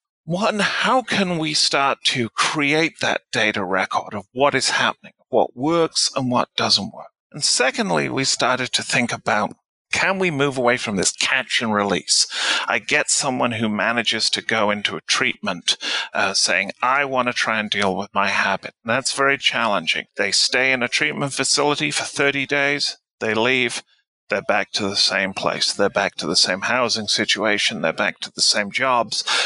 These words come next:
to the same friends, to the same social milieu. And surprise, surprise, they relapse. So what can we do? So we started to think about the same thing of those crypto incentives and those bond incentives again.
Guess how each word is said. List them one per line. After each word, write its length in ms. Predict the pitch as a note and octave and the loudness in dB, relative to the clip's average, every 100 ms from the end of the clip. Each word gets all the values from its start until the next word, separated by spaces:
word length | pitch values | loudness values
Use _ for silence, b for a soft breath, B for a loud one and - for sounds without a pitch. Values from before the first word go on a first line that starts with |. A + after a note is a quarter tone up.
| B | B
to 120 | - | 0
the 100 | G#2+ | 2
same 300 | G#2 A2 F#2 | 2 2 0
friends, 440 | F#2+ D3 C#3+ C3+ C3 | 0 0 0 0 -2
to 100 | - | -2
the 100 | - | 0
same 300 | - G#2 G#2 | 0 0 0
social 480 | - C#3+ C#3+ - C3 | 0 2 2 0 -2
milieu. 460 | B2+ B2 A#2 A#2 A#2+ B B B | 0 2 2 0 -2 B B B
And 140 | - A2 | 0 0
surprise, 540 | - - G#2+ A2 A#2 | 0 0 0 2 0
surprise, 800 | - - G#2+ G2+ F#2 B1+ - - - _ _ _ _ | -2 -2 -2 0 0 0 0 0 -4 _ _ _ _
they 160 | G#2+ G#2+ | -2 0
relapse. 800 | A2+ G#2+ A#2+ A#2 - - - - | 0 0 0 -2 -2 0 0 -2
So 220 | - D3 | -2 0
what 320 | C3 C#3+ - | 0 0 -2
can 180 | - B2+ | -2 0
we 120 | A#2+ | 0
do? 240 | - - - _ _ _ _ _ B B | 0 -2 -4 _ _ _ _ _ B B
So 200 | - - | -2 0
we 220 | F#3 A3 C4 | 0 0 0
started 500 | - - D#3 D3 C#3 | 0 0 0 -2 -4
to 100 | B2+ | -2
think 260 | - C#3 | -2 -2
about 460 | C#3 - A2 A2 - | -2 0 0 0 -2
the 80 | A2 | 0
same 320 | - C#3+ C3 | 2 2 0
thing 220 | - B2 | 0 0
of 100 | A2 | 2
those 280 | A#2 A2+ - | 0 0 0
crypto 500 | - C3 - B2 - | 0 -2 0 -2 -2
incentives 760 | G#2+ - A#2 A2 G#2+ E2+ - - | 0 0 2 0 -2 -2 0 0
and 100 | A2+ | 0
those 160 | A2 | -2
bond 360 | - A2 A2 A2 | 0 0 2 0
incentives 760 | G#2+ - - G#2+ A#2 - - | 0 2 2 0 -2 -2 0
again. 320 | - G#2+ E2+ | -2 0 -2